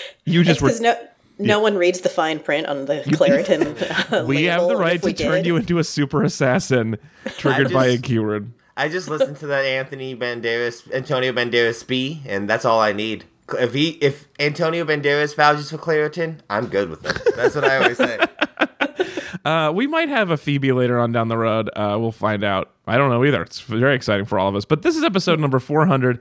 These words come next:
Speaker 1: and sixty-eight. We have now done as many episodes as the number of gallstones removed from a single woman in China last May.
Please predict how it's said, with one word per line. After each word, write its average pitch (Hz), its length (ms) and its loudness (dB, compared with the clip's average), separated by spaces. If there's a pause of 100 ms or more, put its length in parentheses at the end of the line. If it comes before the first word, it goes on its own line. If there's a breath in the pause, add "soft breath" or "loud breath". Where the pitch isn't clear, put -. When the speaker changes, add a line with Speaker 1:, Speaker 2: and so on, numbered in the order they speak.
(240 soft breath)
Speaker 1:
and 113 160 0
sixty-eight. - 840 0 (880 soft breath)
We 117 80 2
have 110 80 2
now 113 160 4
done 110 100 2
as 107 80 -2
many 107 140 0
episodes 104 440 0
as 101 180 -6
the 107 80 -2
number 107 180 0
of 104 140 -2
gallstones 120 840 2
removed 117 360 2
from 113 140 -4
a 117 40 0
single 208 360 -2
woman 185 280 0
in 110 140 -2
China 143 360 -4
last 65 260 -2
May. 90 240 0